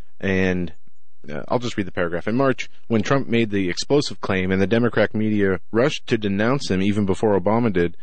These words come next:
subsequent denials from then F B I boss James Comey and other Obama aides were all rock solid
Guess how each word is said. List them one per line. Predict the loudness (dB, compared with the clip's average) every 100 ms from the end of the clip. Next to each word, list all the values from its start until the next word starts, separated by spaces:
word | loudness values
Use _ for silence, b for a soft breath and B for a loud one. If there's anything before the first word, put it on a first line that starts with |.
| b b b
subsequent | 0 0 2 0 0
denials | 2 2 2 2
from | 0 2
then | 2 2
F | 0 0
B | 2
I | 2 2
boss | 2 0
James | 0 -2 -2
Comey | 0 0 2 0
and | 0
other | 0 2 4 4
Obama | 2 2 0
aides | 0 0 0
were | 0
all | 2 2
rock | 2 0 0
solid | -4 -2 0 2 2